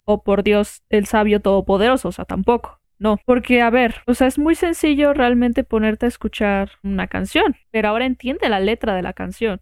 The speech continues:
analiza la letra, muchas veces, "Guau, esta letra está preciosa", o sea, te da algo, ¿no?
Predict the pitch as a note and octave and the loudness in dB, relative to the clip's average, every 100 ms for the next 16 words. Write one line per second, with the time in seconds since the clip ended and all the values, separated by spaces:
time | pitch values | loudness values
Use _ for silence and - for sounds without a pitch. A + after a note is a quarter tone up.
0 | - G#3 G3 G3 C#4 - C4 G3 G3+ G#3 | -2 0 2 2 0 0 2 2 0 -2
1 | B3 G4 - A3 A3+ G#3+ G#3+ G3+ G#3 A#3 | -4 -4 -2 0 2 2 2 0 2 2
2 | C4+ A3+ A3 B3+ B3 A#3 - - G#3+ - | 2 2 2 0 0 -2 -2 -2 -2 0
3 | G3+ D#4+ D4 G#3+ G#3 G3+ - - G#3 G3+ | 0 0 2 0 0 -2 -2 -2 0 2
4 | B3+ G#3 G3+ F#3+ B3+ | 2 2 0 0 -2